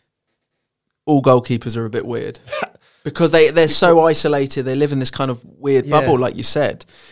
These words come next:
Speaker 2: Yeah.
Speaker 1: Um, you know, when,
Speaker 2: But
Speaker 1: when
Speaker 2: maybe they're not. Maybe they just don't conform to the, do you know what I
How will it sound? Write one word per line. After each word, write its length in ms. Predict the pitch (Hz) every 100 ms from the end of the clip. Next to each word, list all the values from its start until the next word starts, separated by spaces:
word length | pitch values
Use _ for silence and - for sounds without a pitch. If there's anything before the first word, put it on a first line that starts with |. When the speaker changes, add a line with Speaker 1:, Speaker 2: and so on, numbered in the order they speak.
| 120
Speaker 2:
Yeah. 300 | 127 120 110
Speaker 1:
Um, 380 | 123 120 120 113 - _ _ _ _ _
you 140 | 139
know, 160 | 131 117
when, 220 | 120 127
Speaker 2:
But 100 | 151
Speaker 1:
when 80 | 135
Speaker 2:
maybe 180 | 196 190
they're 80 | 185
not. 180 | 196 131
Maybe 160 | 147
they 80 | 143
just 160 | 139 147
don't 180 | 135
conform 520 | - 127 123 135 127 123
to 160 | -
the, 160 | 117 120
do 80 | 120
you 60 | 127
know 40 |
what 40 |
I 40 | 139